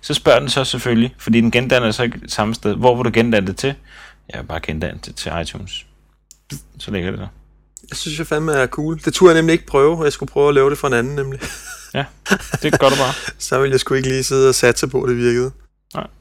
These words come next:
Speaker 2: Men,
Speaker 1: Men, øh, det
Speaker 2: øhm, ja. Så det er
Speaker 1: Yes,
Speaker 2: cool.
Speaker 1: it does. Det må jeg sige.
Speaker 2: Godt.
Speaker 1: Hvad har vi
Speaker 2: Øh,
Speaker 1: så?
Speaker 2: næste ting, hvad er det? Det er I N G. Det, kender du I N G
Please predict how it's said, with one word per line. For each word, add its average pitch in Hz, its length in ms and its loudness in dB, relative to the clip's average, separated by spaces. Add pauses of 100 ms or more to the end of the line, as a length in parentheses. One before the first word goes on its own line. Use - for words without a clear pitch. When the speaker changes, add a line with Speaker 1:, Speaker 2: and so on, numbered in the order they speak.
(180)
Speaker 2:
Men, 123 140 0
Speaker 1:
Men, 127 60 4
øh, 120 60 6
det 120 160 6
Speaker 2:
øhm, 113 480 0
ja. - 120 2 (1300)
Så 175 120 4
det 208 60 12
er 196 40 10
Speaker 1:
Yes, - 60 2
Speaker 2:
cool. 220 220 4
Speaker 1:
it - 60 0
does. - 260 -10 (320)
Det 156 80 0
må 151 40 0
jeg 143 60 -2
sige. 147 200 -4 (1120)
Speaker 2:
Godt. 156 380 2 (120)
Speaker 1:
Hvad 151 120 2
har 156 100 8
vi 156 40 6
Speaker 2:
Øh, 151 40 4
Speaker 1:
så? 165 140 4 (340)
Speaker 2:
næste 180 300 4
ting, 190 340 2
hvad 170 120 -2
er 170 40 -6
det? 175 240 -6 (720)
Det 160 220 8
er 160 140 8
I 139 200 0
N 131 40 -4
G. - 580 -2
Det, 170 100 -6 (120)
kender 180 240 6
du 214 60 6
I 151 140 4
N 135 60 2
G - 20 -4